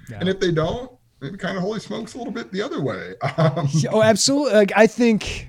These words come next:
Speaker 1: I mean, what, what would you rank the most likeliest? I mean, this is just us speculating. Like, we're not as plugged in as, as Derek on some of this stuff. But, like, if you told me today, I can either get one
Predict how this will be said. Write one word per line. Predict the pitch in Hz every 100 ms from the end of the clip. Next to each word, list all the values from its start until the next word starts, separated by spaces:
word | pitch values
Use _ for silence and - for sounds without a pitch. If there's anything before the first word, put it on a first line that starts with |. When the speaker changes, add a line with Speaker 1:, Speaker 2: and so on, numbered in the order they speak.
| -
Speaker 1:
I | - 185
mean, | 185 180
what, | 165 180
what | 180 214
would | 233 190
you | 214
rank | 196 196
the | 180
most | 175 170 165
likeliest? | 147 147 156 143 131 120
I |
mean, | 175
this | 220 -
is | 208
just | 170 175
us | 160
speculating. | - 165 151 147 127 127
Like, | 131
we're | 151 175
not | 165 151
as | -
plugged | 160 151 131
in | 147 135
as, | 123 120
as | 143 123
Derek | 123 165 160 131
on | 131
some | - 139
of | 131
this | 120
stuff. | - - 120 113 _ - - _ _ -
But, | 165 170 - _ -
like, | 156 143 -
if | - 151
you | 226
told | 247 254 233
me | 202
today, | 180 160 156 117 101 _ _ _ _ -
I | 156
can | 185 180
either | 170 156
get | 151 131
one | 131 127 160 170 214 233